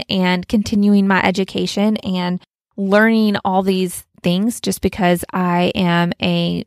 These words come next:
career student, I like to say. I just love to learn. And so getting certified as a life coach and strengthening my relationship with Christ and pouring into what it means to be me,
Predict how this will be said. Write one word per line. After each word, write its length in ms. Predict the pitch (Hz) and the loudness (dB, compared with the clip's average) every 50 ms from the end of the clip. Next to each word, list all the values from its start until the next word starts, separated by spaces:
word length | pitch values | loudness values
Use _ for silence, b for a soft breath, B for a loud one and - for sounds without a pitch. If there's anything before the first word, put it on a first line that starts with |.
| _ _ | _ _
career 540 | - - - 180 180 175 180 185 180 180 180 | -14 -4 -2 0 0 2 2 2 2 2 0
student, 640 | - - - - - 185 170 165 175 180 190 - | -2 -4 -8 -2 0 2 2 4 4 2 2 0
I 100 | - 190 | 0 0
like 220 | 185 185 180 - - | 0 0 0 0 -2
to 80 | - | -6
say. 340 | - - 185 175 185 196 214 | -4 0 0 2 2 2 2
I 120 | - - 175 | 0 0 -2
just 160 | 185 190 202 | -2 -4 -4
love 300 | 180 175 175 175 180 - | -2 -2 -2 -2 -2 -4
to 120 | - 240 202 | -2 -2 0
learn. 360 | 190 180 175 175 190 214 220 | 0 0 0 0 0 -2 -2
And 220 | - - 185 - | -2 -4 -4 -6
so 360 | - - 208 196 190 190 185 B B | -2 0 2 4 4 4 2 B B
getting 280 | - 233 214 240 247 240 | -2 0 0 0 -2 -2
certified 500 | - 226 208 214 226 - 226 208 208 202 | 0 0 0 0 0 0 2 2 2 2
as 100 | 208 196 | 0 -2
a 60 | 190 | -2
life 280 | 185 190 190 196 196 - | 0 2 2 2 0 -2
coach 500 | - 226 208 202 202 202 196 208 - - - | -2 0 2 2 2 2 0 -2 -6 -10 -8
and 460 | - 190 180 175 175 175 170 175 180 - _ _ _ | -6 -6 -4 -4 -4 -4 -6 -6 -8 -12 _ _ _
strengthening 640 | - - - - 233 240 262 262 - 254 240 240 226 | -8 -8 -4 0 0 0 0 0 0 0 2 2 2
my 80 | 220 202 | 2 2
relationship 580 | 196 196 190 190 190 190 208 190 - - 196 190 | 2 2 2 2 0 0 -2 -4 -4 -4 -4 -4
with 140 | 190 - | -4 -6
Christ 560 | - - - 196 190 185 185 185 185 - - - | -6 -4 -2 2 2 2 2 2 -2 -4 -8 -6
and 260 | - 180 180 175 175 - | -4 -4 -4 -4 -4 -8
pouring 420 | - - 214 220 240 254 247 220 | -4 -4 -2 0 0 0 0 0
into 840 | 185 196 196 196 196 - - - 208 202 202 196 190 185 185 180 - - - _ | 0 0 0 -2 -4 -6 -4 -2 0 2 4 4 4 4 4 2 0 -4 -8 _
what 260 | - 175 180 196 208 | -4 0 2 4 4
it 220 | 220 214 - - _ _ - | 4 4 2 0 _ _ -8
means 500 | 185 175 175 175 185 202 214 214 208 - | -4 -4 -2 0 0 0 0 0 -2 -4
to 420 | - - - 202 190 185 170 - - _ _ _ _ _ - - - | -8 -4 -2 -2 0 -2 -2 -6 -12 _ _ _ _ _ -20 -18 -8
be 220 | - 196 208 226 226 | -6 -4 -2 0 0
me, 540 | 196 185 202 254 269 196 175 180 214 262 | 0 0 0 0 0 0 0 0 -2 -2